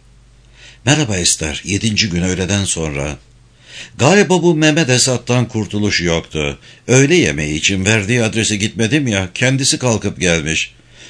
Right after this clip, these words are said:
Evet, kapımı çalan eski dava arkadaşımdan başkası değildi.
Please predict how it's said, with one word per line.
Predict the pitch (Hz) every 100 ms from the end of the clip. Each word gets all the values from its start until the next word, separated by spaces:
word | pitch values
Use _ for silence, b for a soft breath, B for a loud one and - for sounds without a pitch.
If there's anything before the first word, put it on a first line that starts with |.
| B
Evet, | 123 160 185 -
kapımı | 139 170 185
çalan | - 165 160
eski | 139 - 170 151
dava | 147 123 147
arkadaşımdan | 135 113 135 117 127 127 135
başkası | 117 110 107 104 107
değildi. | 82 92 87 78 76